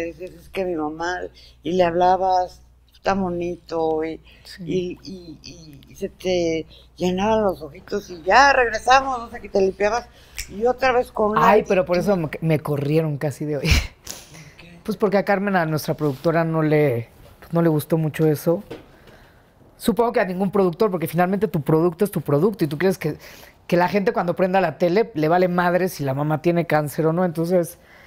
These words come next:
Speaker 2: Sí, fue muy triste, la verdad, porque ahí <clears throat> algún momento llegó Carmen, eh, Armendáriz, la productora, a la que le agradezco mucho que me haya dado cuadro, pero para mí fue muy fuerte que un día me haya dicho,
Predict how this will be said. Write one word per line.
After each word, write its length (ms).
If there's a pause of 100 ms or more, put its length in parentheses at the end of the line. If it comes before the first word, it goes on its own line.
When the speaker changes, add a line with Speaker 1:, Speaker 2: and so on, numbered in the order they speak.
(760)
Speaker 2:
Sí, 420 (160)
fue 120
muy 160
triste, 260
la 100
verdad, 220
porque 220
ahí 260
<clears throat> 380
algún 420
momento 340
llegó 240
Carmen, 480
eh, 200
Armendáriz, 560
la 100
productora, 500
a 60
la 80
que 100
le 80
agradezco 420
mucho 280
que 80
me 120
haya 140
dado 180
cuadro, 320
pero 280 (120)
para 160
mí 120
fue 120
muy 120
fuerte 240
que 80
un 80
día 100
me 120
haya 100
dicho, 280